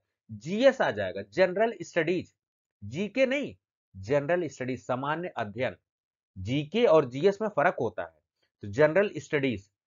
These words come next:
तो जनरल स्टडीज में क्या होगा? जो पच्चीस क्वेश्चन हिंदी का था, उसको रिप्लेस कर दिया जनरल स्टडीज ने, वो भी पच्चीस क्वेश्चन, पचहत्तर मार्क्स के, वन क्वेश्चन, थ्री मार्क्स। और फिर उसके बाद आएगा आपका फार्मेसी टू,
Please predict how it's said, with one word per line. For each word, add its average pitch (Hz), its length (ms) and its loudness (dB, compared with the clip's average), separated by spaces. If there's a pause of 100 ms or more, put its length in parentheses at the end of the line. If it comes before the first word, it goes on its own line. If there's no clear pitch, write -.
(400)
तो 127 40 -10
जनरल 214 420 0
स्टडीज 220 360 -2
में 247 120 -4
क्या 240 140 4
होगा? 247 200 2
जो 240 120 -6
पच्चीस 208 380 -6
क्वेश्चन 214 320 -4
हिंदी 202 220 -6
का 226 120 2
था, 254 140 -4
उसको 233 260 -2
रिप्लेस 208 340 0
कर 214 180 0
दिया 247 140 -2
जनरल 160 340 0
स्टडीज 101 380 -6
ने, 95 120 -10 (100)
वो 170 120 0
भी 214 140 -2
पच्चीस - 400 -4
क्वेश्चन, 247 360 -6
पचहत्तर 160 380 -8
मार्क्स 156 280 -10
के, 277 120 -18 (340)
वन 160 140 4
क्वेश्चन, 175 360 -4
थ्री 143 180 -4
मार्क्स। 87 300 -8 (640)
और 165 140 6
फिर 277 180 0
उसके 269 180 0
बाद 180 220 6
आएगा 156 360 2
आपका 220 280 0 (560)
फार्मेसी 160 440 -2
टू, 110 400 -4